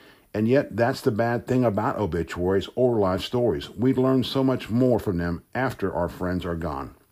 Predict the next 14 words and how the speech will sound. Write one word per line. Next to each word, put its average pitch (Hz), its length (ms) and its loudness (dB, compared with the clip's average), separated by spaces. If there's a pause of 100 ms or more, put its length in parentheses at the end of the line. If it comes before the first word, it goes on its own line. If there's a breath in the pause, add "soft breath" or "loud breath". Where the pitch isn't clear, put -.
(580 loud breath)
So - 160 0
one 156 240 6
last 151 260 2
time, 113 380 2
we 113 80 4
refer 120 380 2
you 107 200 4
to - 220 0
the 127 120 2
life 101 280 0
story 85 440 -2
of 82 180 -6
Doctor 90 280 -2
Dickey. 82 400 -6